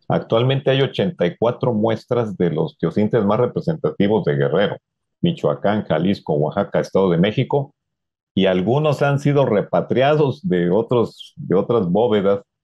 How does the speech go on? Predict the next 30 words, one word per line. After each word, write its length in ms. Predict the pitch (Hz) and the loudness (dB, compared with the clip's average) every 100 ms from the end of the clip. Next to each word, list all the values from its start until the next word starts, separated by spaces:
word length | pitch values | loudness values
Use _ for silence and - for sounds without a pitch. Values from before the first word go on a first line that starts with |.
| _ | _
precisamente 500 | - 95 113 113 113 101 | -2 0 0 0 0 -2
porque 240 | 85 71 73 78 | -4 -2 -2 2
ya 100 | 90 | 0
andaban 380 | 104 107 107 95 | 2 2 0 0
por 160 | 90 | 0
allá 280 | 92 104 127 | 2 2 2
y 160 | 117 85 | 0 -4
las, 260 | 78 78 - | -6 -6 -2
ya 160 | 90 95 | 0 2
los, 340 | 98 92 - | 2 0 -2
a 100 | 80 | -6
través 340 | - 80 92 90 | -2 0 0 0
de 140 | 90 | -4
convenios 640 | - 85 98 107 104 - _ _ _ _ | -2 0 0 0 -2 -4 _ _ _ _
se 180 | - - | -6 -2
pudieron 480 | 76 78 101 98 | 0 2 2 2
regresar 480 | 87 78 80 - 117 | 2 2 0 0 2
y 60 | 90 | 0
actualmente 560 | - 90 95 92 - | 0 -2 0 -2 -4
están 240 | 82 95 98 | -4 0 0
en 120 | 90 | 0
resguardo 680 | 78 76 87 104 107 123 - _ _ _ _ - | 0 0 2 2 2 -2 -4 _ _ _ _ -4
y, 140 | 98 | 0
eh, 240 | 98 95 - | 2 0 0
bajo 320 | - - 87 | -2 -2 -4
conservación 1040 | 87 82 92 85 85 - 107 113 104 - | -2 -2 -2 0 -2 0 0 0 -4 -6
de 140 | - - | -8 -8
temperaturas 680 | - 71 76 76 85 85 | -6 -2 -2 0 0 0
muy 160 | 76 76 | 0 -2
bajas. 420 | 65 - - _ | -2 -4 -10 _